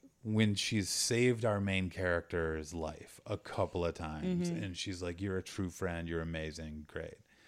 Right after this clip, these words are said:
Speaker 1: I think we can special edition this
Speaker 2: Mm-hmm.
Speaker 1: and save it in its, like, weird dryness that I kind of find comfortable.
Speaker 2: Uh-huh.
Speaker 1: Um,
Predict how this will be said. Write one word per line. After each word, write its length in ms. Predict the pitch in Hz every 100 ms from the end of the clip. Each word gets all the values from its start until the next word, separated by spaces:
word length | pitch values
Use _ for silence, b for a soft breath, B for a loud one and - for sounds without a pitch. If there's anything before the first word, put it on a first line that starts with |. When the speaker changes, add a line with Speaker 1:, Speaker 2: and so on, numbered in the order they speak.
| b b b b b _ _ _ _ -
Speaker 1:
I 120 | 123
think 260 | 165 151 117
we 160 | 110
can 200 | - 90
special 600 | - - - 104 - 123
edition 640 | 107 101 95 104 92 87 85 _ _ _ -
this 720 | 101 98 117 87 76 - - 202
Speaker 2:
Mm-hmm. 280 | 190 170 170 - _ _ -
Speaker 1:
and 180 | 95 85
save 500 | - - 110 90 73
it 140 | 78
in 160 | 110 98
its, 260 | 92 85 95
like, 360 | 85 78 - _ _ _ _ -
weird 500 | 92 95 120 127 123
dryness 680 | 117 127 135 113 95 85 -
that 180 | 98 92
I 180 | 87 - _ _ _ _ _ _ -
kind 580 | - - - 131 151
of 160 | 160 147
find 380 | - 131 123 -
comfortable. 800 | - 104 - 139 139 156 156 - -
Speaker 2:
Uh-huh. 340 | 202 190 185 220 b b b _ _
Speaker 1:
Um, 680 | 113 107 98 92 87 85